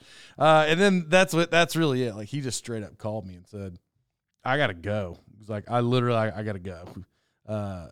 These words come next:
and, uh, and Uber's outside. So he left me.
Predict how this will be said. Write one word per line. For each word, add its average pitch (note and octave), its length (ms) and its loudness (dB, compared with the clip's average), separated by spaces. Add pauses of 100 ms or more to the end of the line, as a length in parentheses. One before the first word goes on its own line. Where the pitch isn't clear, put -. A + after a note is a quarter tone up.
(140)
and, A2 160 -2
uh, G#2+ 140 -2
and A2 240 -6
Uber's A2 320 -2
outside. E2 460 -10 (240)
So G3 180 4
he G3+ 80 8
left G#3+ 280 6
me. D3+ 140 -4